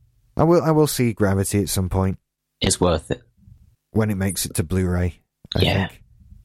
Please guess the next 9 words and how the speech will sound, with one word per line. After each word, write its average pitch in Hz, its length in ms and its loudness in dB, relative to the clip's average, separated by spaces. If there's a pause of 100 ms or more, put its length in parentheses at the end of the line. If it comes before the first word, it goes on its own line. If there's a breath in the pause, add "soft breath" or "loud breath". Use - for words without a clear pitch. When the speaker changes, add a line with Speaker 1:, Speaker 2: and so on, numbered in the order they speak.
(320)
Speaker 1:
Um, 92 480 0 (1300)
but 185 140 0
you're 175 160 0
right, 196 200 -2
these, 156 320 -2
these 170 280 -2
effects 87 380 -4
hold 92 200 0
up. 101 240 -2